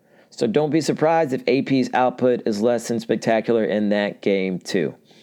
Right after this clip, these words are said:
Jamison Crowder has not failed to disappoint many an owner thus far in the season.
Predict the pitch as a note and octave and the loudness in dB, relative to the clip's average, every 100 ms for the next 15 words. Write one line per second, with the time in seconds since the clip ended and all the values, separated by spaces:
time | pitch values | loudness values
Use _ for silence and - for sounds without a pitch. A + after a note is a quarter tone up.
0 | - - - - - - - _ _ C#3 | -20 -20 -20 -20 -20 -20 -20 _ _ 0
1 | C#3+ C#3 C#3+ B2+ D#3 D#3+ E3 B2+ B2+ C#3 | 0 0 -2 0 2 2 2 -2 -2 -2
2 | A#2 - D#3+ D#3 C#3+ A#2+ B2 A2+ C#3 A#2+ | -2 0 0 2 0 -2 -2 -2 -2 -2
3 | B2 C#3 D3 C3 B2 A#2+ A#2 A#2 - A#2+ | 0 0 0 0 0 0 0 -2 0 0
4 | A#2 A2+ - A#2 A2 A#2 B2 | 0 -2 0 0 2 -2 -6